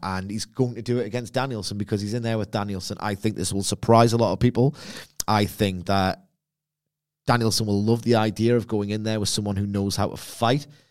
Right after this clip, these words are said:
who knows how to gr-, grapple on the mat. I think this will be an incredibly distinctive match under, what's Hager gonna do? He's just gonna say, "Right, I'm,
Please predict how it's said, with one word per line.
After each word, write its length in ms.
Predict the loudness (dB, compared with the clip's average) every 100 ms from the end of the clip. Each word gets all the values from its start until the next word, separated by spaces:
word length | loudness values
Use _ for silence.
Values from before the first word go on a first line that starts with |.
| _ -20
who 80 | -10
knows 260 | -4 -4
how 140 | -2 -2
to 140 | -4
gr-, 120 | -8 -18 -6
grapple 320 | -6 -4 -4
on 100 | -4
the 60 |
mat. 400 | 0 2 2 2 -6 -20 -14 -6
I 140 | -2
think 200 | 0 -2
this 140 | -2 -4
will 80 | -4
be 120 | -4
an 60 |
incredibly 540 | -6 -6 0 2 2 -2
distinctive 1160 | -2 -2 0 -2 2 2 2 2 2 2 -2 -18 -12
match 400 | 0 0 0 -4
under, 220 | -4 -4 -6 _ _ _ _ _ -6
what's 240 | -6 -6 _ _ _
Hager 340 | -6 -2 -2 -2
gonna 180 | -6 -6
do? 220 | -6 -8 -10 _ _ _
He's 120 | -10 -8
just 100 | -4
gonna 100 | -2
say, 180 | 0 0
"Right, 120 | 0
I'm, 140 | -4